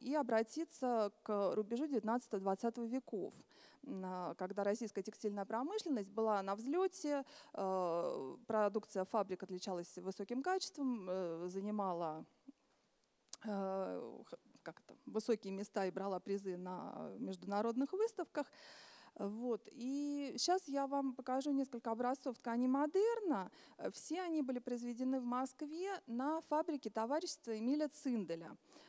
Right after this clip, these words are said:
э, путем механического нанесения печатного рисунка на хлопчатобумажное полотно. Ну, по назначению вы увидите, это преимущественно интерьерные и мебельные ткани.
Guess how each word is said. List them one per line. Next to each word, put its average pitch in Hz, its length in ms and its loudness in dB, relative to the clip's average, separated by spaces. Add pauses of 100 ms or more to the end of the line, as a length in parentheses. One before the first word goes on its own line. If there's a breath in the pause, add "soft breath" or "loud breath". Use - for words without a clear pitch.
(120)
э, 190 320 2 (120)
путем 320 300 0
механического 220 580 0
нанесения 247 640 -2
печатного 226 480 -4
рисунка 240 560 -6
на 254 260 2
хлопчатобумажное 240 920 2
полотно. 226 640 -2 (360 loud breath)
Ну, 233 200 0
по 254 100 -4
назначению 277 560 4
вы 269 100 2
увидите, 220 360 0
это - 100 -8
преимущественно 233 600 0
интерьерные 226 600 0
и 233 240 -4
мебельные 214 520 -4
ткани. 170 500 -6